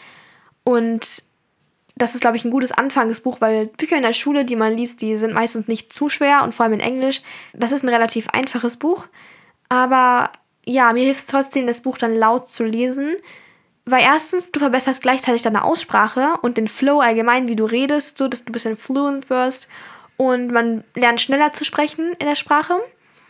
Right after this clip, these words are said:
Aber was mir auch, ähm, dabei eingefallen ist oder aufgefallen ist, ist, dass ich dann auch mir mehr Dinge merken kann. Also genau wie beim Singen ist es eigentlich. Stell dir vor, du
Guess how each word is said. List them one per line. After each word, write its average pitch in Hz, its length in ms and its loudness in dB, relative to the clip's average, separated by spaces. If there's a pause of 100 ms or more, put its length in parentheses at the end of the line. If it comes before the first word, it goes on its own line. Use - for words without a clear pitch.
(540)
Aber 330 500 6
was 285 220 0
mir 277 180 4
auch, 285 280 0
ähm, 240 500 -4
dabei 226 480 2
eingefallen 247 500 0
ist 262 160 -2
oder - 140 2
aufgefallen 254 520 0
ist, 254 220 -4 (480)
ist, 269 140 -2
dass 277 140 4
ich 269 120 -2
dann 254 160 4
auch 233 240 2
mir 247 160 0
mehr 240 160 2
Dinge 233 280 0
merken 233 380 0
kann. 220 200 -4
Also 220 500 -2 (340)
genau 262 200 2
wie 440 200 4
beim 269 160 0
Singen 330 220 2
ist 302 160 -2
es 226 80 -8
eigentlich. 214 500 0
Stell 285 180 0
dir 330 60 0
vor, 302 280 0
du 247 320 -2